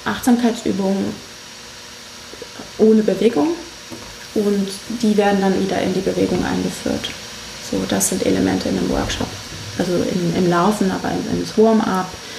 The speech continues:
je nachdem, wenn's draußen ist, auch im Sommer, ähm, Übungen mit auf dem Gras gehen oder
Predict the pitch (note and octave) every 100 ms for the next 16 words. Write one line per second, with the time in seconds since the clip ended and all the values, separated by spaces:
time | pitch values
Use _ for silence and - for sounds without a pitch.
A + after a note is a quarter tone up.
0 | - - A3 G3 F#3 F#3 F#3+ F#3 - F#3
1 | F3+ G3 G#3 F#3+ - G3 F3 E3+ F3+ F#3
2 | F3 E3+ E3+ E3+ F3+ F#3+ A#3+ A3+ F#3+ F3+
3 | F3+ F3 E3 - - - - - E3 E3+
4 | G3+ G#3 - F#3 F3+ F3+ F3+ E3+ E3+